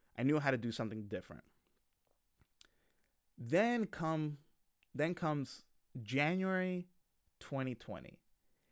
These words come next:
and I'll always remember this. I mean, it was only a year ago, but I will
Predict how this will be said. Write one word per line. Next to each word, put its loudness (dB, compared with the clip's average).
and -2
I'll 0
always 4
remember -4
this. -6
I -2
mean, -2
it -4
was 0
only 8
a 4
year 6
ago, 2
but 2
I 4
will 2